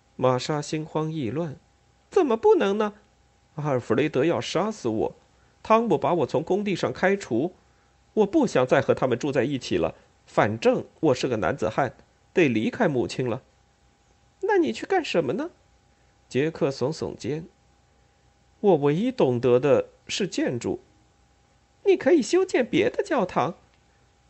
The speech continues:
”“我想，我也许会慢慢爱上另一座大教堂，就像我热爱这座大教堂一样。”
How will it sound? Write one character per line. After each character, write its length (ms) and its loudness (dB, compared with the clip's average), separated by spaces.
”“我 200 0
想， 340 0
我 140 2
也 180 2
许 140 -2
会 160 2
慢 220 -2
慢 260 -2
爱 220 0
上 220 -2
另 160 -2
一 120 -2
座 160 0
大 180 -2
教 160 0
堂， 280 -4
就 140 -2
像 180 2
我 80 4
热 160 2
爱 100 4
这 220 0
座 120 0
大 180 0
教 160 4
堂 200 -2
一 260 -8
样。” 200 -4